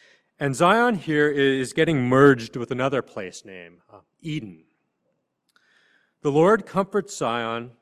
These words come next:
and makes her wilderness like Eden, her desert like the garden of the Lord." If Eden rings a bell, well, that's the name of the garden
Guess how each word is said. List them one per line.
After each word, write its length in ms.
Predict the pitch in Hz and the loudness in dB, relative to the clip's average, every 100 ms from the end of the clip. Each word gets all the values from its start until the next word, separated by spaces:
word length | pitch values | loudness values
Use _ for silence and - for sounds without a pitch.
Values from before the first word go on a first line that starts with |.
| _ _ | _ _
and 120 | 123 120 | -10 -4
makes 260 | 131 131 | -4 -6
her 160 | - 123 | -10 -8
wilderness 760 | 107 123 131 131 131 123 - | -6 -4 -4 -4 -4 -8 -10
like 320 | 117 107 - | -8 -10 -10
Eden, 460 | - 120 101 82 82 _ _ _ _ _ _ | -12 -10 -10 -12 -18 _ _ _ _ _ _
her 140 | _ 131 | _ 0
desert 560 | 117 143 139 151 156 139 | 4 4 4 0 -4 -6
like 300 | 123 - 117 | -6 -6 -10
the 60 | |
garden 480 | 113 120 117 113 101 | -2 0 0 -4 -10
of 160 | 110 98 | -14 -12
the 80 | 98 | -8
Lord." 480 | 101 101 85 87 _ _ _ _ _ _ _ _ _ _ _ | -6 -6 -8 -12 _ _ _ _ _ _ _ _ _ _ _
If 140 | 160 | -10
Eden 280 | 185 190 208 | -4 0 2
rings 260 | 208 220 196 | 4 4 2
a 40 | |
bell, 360 | 156 123 117 131 | 2 4 4 4
well, 140 | 131 | 2
that's 280 | 135 139 - | 2 0 -4
the 140 | - 139 | -6 -2
name 160 | 131 | -2
of 40 | 123 | -4
the 60 | |
garden 520 | 117 139 113 104 120 | 2 2 2 -6 -14